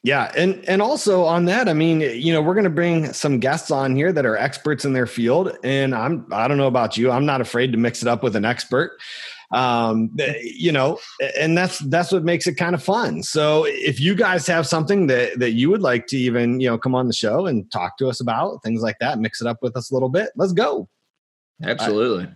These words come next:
Speaker 1: yeah, I, I don't mind, uh, you know, talking really about any subject live. Um, even if you have a grievance with,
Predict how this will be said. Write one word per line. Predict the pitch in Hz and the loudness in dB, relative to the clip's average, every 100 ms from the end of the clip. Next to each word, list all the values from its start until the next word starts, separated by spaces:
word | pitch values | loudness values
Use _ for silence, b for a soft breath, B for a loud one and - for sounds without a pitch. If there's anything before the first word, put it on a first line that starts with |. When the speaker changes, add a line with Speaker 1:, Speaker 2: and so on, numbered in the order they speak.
| - | -4
Speaker 1:
yeah, | 143 185 - 143 - | -2 0 -2 -2 -2
I, | |
I | 160 | 0
don't | 208 | 0
mind, | 175 170 185 - B B B - | 0 0 0 -4 B B B -2
uh, | 131 127 120 | 0 2 0
you | 120 147 | 0 0
know, | |
talking | 135 156 160 156 | 2 0 0 0
really | 147 175 | 2 2
about | 151 113 | 2 2
any | 139 | 0
subject | 196 135 107 104 98 | 0 -2 -2 -2 -2
live. | 104 95 135 220 - | -4 -2 0 -2 -6
Um, | - 95 92 92 90 | -8 -6 -6 -8 -6
even | 123 143 | -6 -4
if | 139 | -4
you | 135 | -2
have | 131 | -2
a | 117 | -2
grievance | 92 110 147 151 | -2 -2 -4 -4
with, | 107 | -4